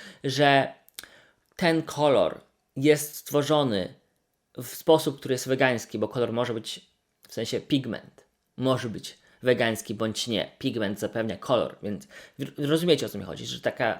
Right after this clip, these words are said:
taki skrót myślowy, ale dla mnie to po prostu brzmi ź-, głupio, po prostu. No ale dobra,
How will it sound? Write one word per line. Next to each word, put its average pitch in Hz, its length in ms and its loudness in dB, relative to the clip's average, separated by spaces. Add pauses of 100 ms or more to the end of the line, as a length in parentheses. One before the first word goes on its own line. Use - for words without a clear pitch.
(120)
taki 135 200 -8
skrót - 280 -6
myślowy, 135 500 2 (360)
ale 170 420 4
dla 135 240 2
mnie 160 120 0
to 143 100 -2
po 123 100 -10
prostu 127 280 -10
brzmi 120 560 -6
ź-, - 180 -10 (360)
głupio, - 340 -2 (160)
po 107 80 -4
prostu. - 600 -8 (640)
No 151 60 6
ale 247 120 8
dobra, 151 280 4